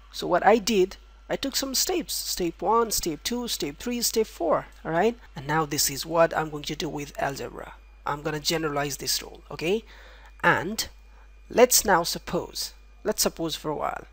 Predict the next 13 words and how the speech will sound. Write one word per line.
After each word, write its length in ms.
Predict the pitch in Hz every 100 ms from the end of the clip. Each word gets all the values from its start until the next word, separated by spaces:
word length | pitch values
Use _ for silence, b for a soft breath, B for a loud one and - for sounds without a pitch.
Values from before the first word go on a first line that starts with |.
| - - -
instead 400 | 180 - 262 233
of 120 | 214
writing 260 | 185 170 165
seven, 600 | - - - 196 147 214 -
I'm 140 | 160
gonna 220 | 165 160
write 260 | 156 156 151
here 220 | 160 156
one, 380 | 156 156 147 - - 202
any 180 | 202
variable, 540 | 170 180 165 143 69 - -
a, 300 | 175 139 - -
okay? 320 | - 156 220